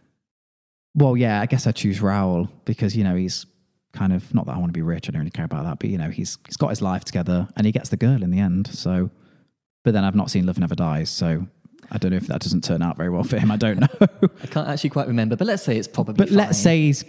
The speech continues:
Speaker 1: he's fine. Raoul's fine.
Speaker 2: <laughs> You could work with it.
Speaker 1: <laughs>
Speaker 2: If you were to direct a radical restaging of a classic musical, is there one that you'd like to bring up to
Speaker 1: Oh,
Speaker 2: date in
Speaker 1: here
Speaker 2: some
Speaker 1: we
Speaker 2: way? The way
Speaker 1: go.
Speaker 2: we were talking about with Oklahoma and all those?
Speaker 1: Well, uh,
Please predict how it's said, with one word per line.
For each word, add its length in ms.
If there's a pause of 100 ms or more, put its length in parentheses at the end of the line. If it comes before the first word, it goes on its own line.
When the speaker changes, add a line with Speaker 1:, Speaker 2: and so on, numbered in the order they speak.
(180)
Speaker 1:
he's 160
fine. 360
Raoul's 340
fine. 600
Speaker 2:
<laughs> 40 (260)
You 100
could 80
work 180
with 120
it. 140
Speaker 1:
<laughs> 60 (920)
Speaker 2:
If 260
you 80
were 80
to 120
direct 440
a 60
radical 420
restaging 760
of 80
a 40
classic 480
musical, 560 (180)
is 160
there 140
one 160
that 80
you'd 120
like 180
to 180
bring 200
up 100
to 60
Speaker 1:
Oh, 40
Speaker 2:
date 140
in 60
Speaker 1:
here 120
Speaker 2:
some 160
Speaker 1:
we 60
Speaker 2:
way? 100
The 180
way 80
Speaker 1:
go. 60
Speaker 2:
we 60
were 100
talking 200
about 140
with 300 (180)
Oklahoma 640
and 180
all 80
those? 300 (800)
Speaker 1:
Well, 120
uh, 40